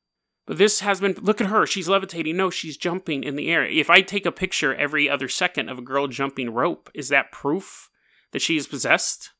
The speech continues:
'Cause her feet are off the ground? It's insane. I mean, and there are a lot of other questions about ghosts, like, why do go-,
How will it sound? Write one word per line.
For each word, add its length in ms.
'Cause 160
her 120
feet 300
are 160
off 140
the 80
ground? 420
It's 200
insane. 420
I 40
mean, 480
and 240
there 200
are 220
a 100
lot 340
of 160
other 220
questions 400
about 240
ghosts, 280
like, 260
why 240
do 100
go-, 380